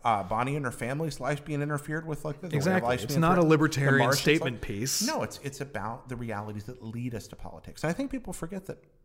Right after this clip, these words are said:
Speaker 1: politics is the end result of what's happening within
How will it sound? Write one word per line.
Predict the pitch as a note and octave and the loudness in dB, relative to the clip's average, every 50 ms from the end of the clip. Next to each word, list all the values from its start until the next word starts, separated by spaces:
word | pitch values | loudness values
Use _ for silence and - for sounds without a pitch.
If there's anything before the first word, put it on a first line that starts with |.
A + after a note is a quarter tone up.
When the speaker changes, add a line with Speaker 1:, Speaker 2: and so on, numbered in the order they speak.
| _ _ | _ _
Speaker 1:
politics | - - - C3 B2+ D#3+ E3 D#3+ - D3 - - - - - - - - - - _ _ _ _ _ _ _ _ _ _ _ _ _ _ _ _ _ _ _ _ _ _ | -10 -6 -4 -4 -4 -4 -4 -4 -4 -6 -6 -6 -8 -12 -14 -14 -14 -16 -20 -20 _ _ _ _ _ _ _ _ _ _ _ _ _ _ _ _ _ _ _ _ _ _
is | - F3 D#3+ C#3 - | -8 -6 -6 -6 -6
the | - - B2+ A#2+ B2 A#2+ - _ _ _ - | -6 -8 -8 -8 -8 -14 -20 _ _ _ -2
end | C#3 D#3 F3 F3+ F3+ D#3+ C3+ | 2 2 4 4 4 2 2
result | A#2+ A2+ G2+ - A2 F#2 F2+ - - - - - - - - _ _ _ - | 0 -2 -2 -4 -6 -8 -8 -10 -16 -18 -16 -16 -16 -18 -20 _ _ _ -6
of | A2 G2+ A2+ | -6 -4 -4
what's | A2+ A2 - | -6 -6 -6
happening | - A2+ A2 G#2+ - - A2 A2 G2+ G2 G#2+ G#2 - | -6 -6 -6 -6 -6 -6 -6 -6 -6 -8 -10 -10 -8
within | G#2 G#2+ G#2 G2+ - G#2+ G2+ F#2+ F#2+ F#2 F2+ F2 F2 | -6 -6 -6 -4 -4 -6 -6 -6 -6 -6 -8 -8 -12